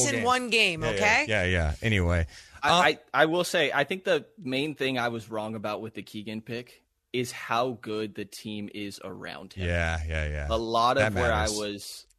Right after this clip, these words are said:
Speaker 3: questionable was, like, I don't know that this team is good enough to pick a more, like, short-sighted player, but they clearly are.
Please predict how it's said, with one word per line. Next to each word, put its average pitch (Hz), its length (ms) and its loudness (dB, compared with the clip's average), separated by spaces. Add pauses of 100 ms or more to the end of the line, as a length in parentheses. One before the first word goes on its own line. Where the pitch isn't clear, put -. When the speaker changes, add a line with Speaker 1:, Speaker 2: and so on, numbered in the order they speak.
(640)
Speaker 3:
questionable 101 640 -2
was, 95 220 -8
like, 98 220 -12
I - 100 -6
don't 104 200 -6
know 104 200 -8
that 95 140 -14
this 95 160 -12
team 101 200 -12
is 98 140 -14
good 101 140 -10
enough 92 300 -12
to 95 100 -16
pick - 440 -14
a 95 120 -8
more, 92 280 -8
like, 95 280 -14 (200)
short-sighted 107 1080 -8 (260)
player, 113 460 0 (180)
but 98 160 -2 (240)
they 80 120 -12
clearly 107 380 -6
are. 151 220 -4